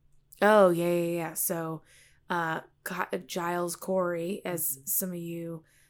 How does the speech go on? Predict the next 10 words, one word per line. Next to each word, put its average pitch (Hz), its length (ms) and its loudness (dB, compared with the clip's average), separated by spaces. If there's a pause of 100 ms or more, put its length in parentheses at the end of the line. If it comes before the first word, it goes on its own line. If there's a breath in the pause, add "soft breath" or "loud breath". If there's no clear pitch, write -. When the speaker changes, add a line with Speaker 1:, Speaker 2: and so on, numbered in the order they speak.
Speaker 1:
Salem 190 680 2
heads 175 540 -10
might 185 200 -8 (140)
know. 202 800 -2
Speaker 2:
<laughs> 220 920 -6 (100)
Are 208 160 -8
you 214 140 -6 (100)
a 208 60 -6
Salem 175 460 -10
head? 190 100 -12